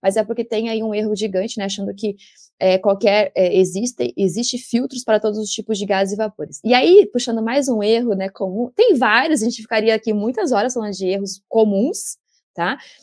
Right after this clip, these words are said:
Mas, é, essa questão também de, do erro da avaliação, quando a gente fala assim tudo, "Ah, são vapores orgânicos." Quais vapores orgânicos? Porque a gente precisa também entender efeitos aditivos dessas substâncias,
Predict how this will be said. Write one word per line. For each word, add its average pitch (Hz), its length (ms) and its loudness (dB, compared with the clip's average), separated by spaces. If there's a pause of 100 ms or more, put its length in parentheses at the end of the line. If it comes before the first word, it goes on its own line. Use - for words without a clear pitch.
(120)
Mas, 190 380 -2
é, 190 220 6
essa 196 240 0
questão 220 280 -6
também 202 380 -2
de, 190 180 -10
do 190 160 -2
erro 220 160 0
da 208 100 -4
avaliação, 196 600 -6 (720)
quando 202 240 -4
a 233 40 0
gente 214 260 -8
fala 208 200 -4
assim 208 180 -10
tudo, 208 260 -8
"Ah, 220 180 -4
são 208 280 -10
vapores 196 800 0
orgânicos." 165 840 -10 (300)
Quais 311 340 -4
vapores 175 540 -6
orgânicos? 156 680 -10 (240)
Porque 214 200 -4
a 220 40 2
gente 233 180 -4
precisa 240 220 -2
também 226 360 -2
entender 240 520 0
efeitos 247 540 -2
aditivos 226 560 -4
dessas 170 260 -8
substâncias, - 800 -16